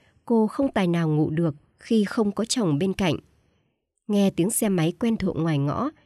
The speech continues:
Giang tức tốc chạy ra mở cửa đón chồng. Thấy vợ vẫn chưa ngủ, Hòa hỏi, "Anh dặn rồi, sao em không ngủ sớm, mai còn đi dạy?"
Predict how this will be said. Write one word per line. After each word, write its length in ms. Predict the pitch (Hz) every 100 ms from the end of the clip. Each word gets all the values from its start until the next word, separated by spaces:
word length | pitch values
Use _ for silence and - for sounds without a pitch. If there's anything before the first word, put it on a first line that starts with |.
| _ _ -
Giang 360 | 196 196 180
tức 180 | 170 311 -
tốc 140 | 311 320
chạy 240 | - 226 151
ra 300 | 196 190 185
mở 200 | 180 147
cửa 260 | 180 160 139
đón 240 | 151 170 -
chồng. 320 | 233 165 139 - _ _ _ _ _ _ _ -
Thấy 280 | 185 170 247
vợ 240 | 247 160 151
vẫn 160 | 147 226
chưa 180 | - 233
ngủ, 340 | 202 170 135 - _
Hòa 280 | 202 180
hỏi, 340 | 160 185 139 - _ _ _ _ _ _
"Anh 180 | - 214
dặn 240 | 214 - 175
rồi, 280 | 190 175 - _ _
sao 200 | - -
em 280 | - 233 226
không 220 | 214 254
ngủ 160 | 214 151
sớm, 380 | - 180 214 330 _
mai 180 | 240 240
còn 160 | 226 180
đi 100 | 226
dạy?" 300 | - 170